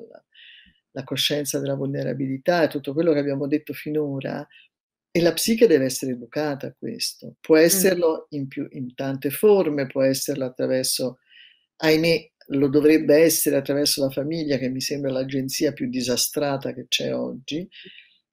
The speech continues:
Speaker 1: lo può fare la scuola, lo possiamo fare noi anche a livello più adulto, lo potete moltissimo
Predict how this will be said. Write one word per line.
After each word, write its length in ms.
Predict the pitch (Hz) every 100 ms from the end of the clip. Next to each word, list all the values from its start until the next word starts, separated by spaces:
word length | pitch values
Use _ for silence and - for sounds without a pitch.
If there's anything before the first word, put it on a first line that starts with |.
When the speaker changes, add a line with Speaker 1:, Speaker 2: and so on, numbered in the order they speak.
| -
Speaker 1:
lo 180 | 160
può 140 | 151 147
fare 320 | - 143 127
la 80 | 127
scuola, 760 | - - 127 120 123 170 202 _ _ _ _ _ _ _ _ - -
lo 160 | 139
possiamo 380 | 139 127 123 117
fare 340 | 110 135 123 123
noi 340 | 135 127 120
anche 360 | 120 117 - 120
a 40 |
livello 400 | 120 127 120 127
più 160 | 117 131
adulto, 520 | 135 156 139 - 131
lo 380 | 143 226 233 - _ _ _
potete 920 | 147 139 185 240 254 202 165 131 - _ _ _ _ 139
moltissimo 1040 | 135 123 - 277 - - - 135 135 139